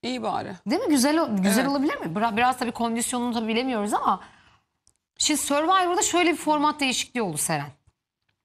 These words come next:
Speaker 2: Artık vücut gücüne değil, zekaya dayalı bir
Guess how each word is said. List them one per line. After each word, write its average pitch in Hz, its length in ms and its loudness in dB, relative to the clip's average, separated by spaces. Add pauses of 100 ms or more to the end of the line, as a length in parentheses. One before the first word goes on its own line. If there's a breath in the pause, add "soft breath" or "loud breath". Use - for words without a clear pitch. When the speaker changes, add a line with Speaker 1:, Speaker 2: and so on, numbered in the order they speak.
(280)
Speaker 2:
Artık 226 420 -2
vücut 226 260 -4 (540)
gücüne 214 560 -2 (220)
değil, 226 400 -2 (800)
zekaya 190 600 0
dayalı 135 340 -2
bir - 320 -10